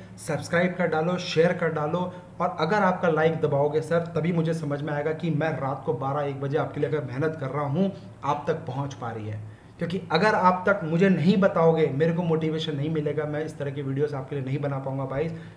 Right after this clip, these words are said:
मेहनत लगती है सर, हर चीज़ बनाने में, पीपीटी बनाने में, research करने में, एनालिसिस करने में आपको बेस्ट से best देने की कोशिश करता हूँ, जिससे कि आप किसी भी टिप्स वाले को पैसे ना दो,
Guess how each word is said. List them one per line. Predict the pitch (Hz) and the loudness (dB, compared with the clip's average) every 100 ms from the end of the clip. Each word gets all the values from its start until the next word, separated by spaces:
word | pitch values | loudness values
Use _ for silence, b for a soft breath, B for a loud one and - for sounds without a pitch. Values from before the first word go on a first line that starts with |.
| - | -10
मेहनत | 135 156 185 170 | -4 2 2 2
लगती | 151 - 151 | -4 -4 -2
है | 147 | -2
सर, | 160 160 139 | -2 -4 -6
हर | 147 | -6
चीज़ | - 143 | -6 -6
बनाने | 143 139 143 | -4 -4 -4
में, | 147 | -6
पीपीटी | 139 131 139 139 | -8 -8 -6 -6
बनाने | 139 131 139 | -6 -6 -4
में, | 139 | -4
research | 131 131 147 139 | -6 -6 -8 -8
करने | 131 131 135 | -10 -8 -6
में, | 135 | -6
एनालिसिस | 127 131 147 | -6 -8 -8
करने | 127 127 135 | -10 -8 -6
में | 156 165 B - | -6 -8 B -4
आपको | 147 - 175 | -2 -2 -4
बेस्ट | - 180 175 | -2 -2 -2
से | - 165 135 | -2 -2 2
best | 180 175 | 2 2
देने | 156 156 | -2 -4
की | 147 139 | -6 -8
कोशिश | 131 - 135 | -8 -8 -8
करता | 135 123 160 | -8 -6 -6
हूँ, | 160 - 156 | -6 -10 -10
जिससे | 156 - | -8 -6
कि | - 170 - | -6 -6 -4
आप | 143 - | -6 -6
किसी | 160 - | -10 -8
भी | 160 160 | -6 -6
टिप्स | - 185 - | -4 -6 -4
वाले | 147 139 | -4 -2
को | 143 | -4
पैसे | 143 120 135 | -6 -8 -8
ना | 127 | -10
दो, | 123 151 | -4 -4